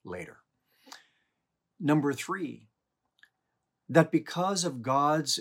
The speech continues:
great salvation and revelation and redemption and reconciliation in Jesus Christ,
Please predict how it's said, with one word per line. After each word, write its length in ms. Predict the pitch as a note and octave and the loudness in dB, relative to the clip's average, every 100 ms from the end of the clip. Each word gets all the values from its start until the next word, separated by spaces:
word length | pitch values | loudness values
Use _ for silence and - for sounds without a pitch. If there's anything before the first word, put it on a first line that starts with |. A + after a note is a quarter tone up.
| C3 | -6
great 380 | A2 C#3 D3 D3 | -6 -2 0 0
salvation 960 | - C3 A#2 B2 C#3 C#3+ - D3 C#3+ D3+ | 2 2 2 -2 -2 -2 -2 -4 -6 -8
and 340 | A2 G#2+ G2+ | -6 -6 -4
revelation 880 | B2 B2 C3 A#2+ B2+ A#2 - B2+ B2+ | -2 -2 -4 -6 -6 -6 -6 -8 -10
and 220 | A#2 G#2+ | -10 -10
redemption 720 | G2 F2 E2+ B2 C3+ - C#3 B2+ | -12 -14 -2 -2 -2 -4 -6 -6
and 220 | G#2+ F#2 | -8 -6
reconciliation 920 | A#2 B2+ A#2 - A2 A2 A2 G#2 A2+ | -8 -6 -6 -6 -6 -6 -6 -8 -8
in 120 | G2 | -10
Jesus 400 | E2+ G2 E2+ E2+ | -12 -14 -14 -14
Christ, 720 | - - A#2+ - - - - | -8 -4 -4 -4 -10 -12 -12